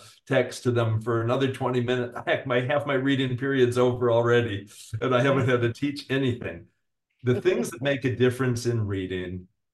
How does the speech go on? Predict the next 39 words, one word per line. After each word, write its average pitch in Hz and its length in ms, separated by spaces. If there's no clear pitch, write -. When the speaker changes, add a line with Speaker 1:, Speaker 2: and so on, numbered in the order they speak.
Speaker 1:
word 123 340
knowledge, 117 680
which 95 180
includes 98 600
both 92 640
the, 92 640
the 95 120
decoding 131 640
aspects 117 640
of 117 120
that, 107 400
phonemic 110 420
awareness 110 520
and 113 160
phonics, 113 680
and 113 300
those 117 180
high 117 200
frequency 120 600
words 117 580
and 113 160
spelling, 117 600
that 120 220
kind 117 160
of 107 80
stuff. 107 380
But 131 120
the 143 140
other 151 300
end 120 200
of 110 100
it 107 140
too, 117 160
the 101 140
meaning 107 440
part, 90 280
vocabulary 101 960
and 87 120
morphology. 92 880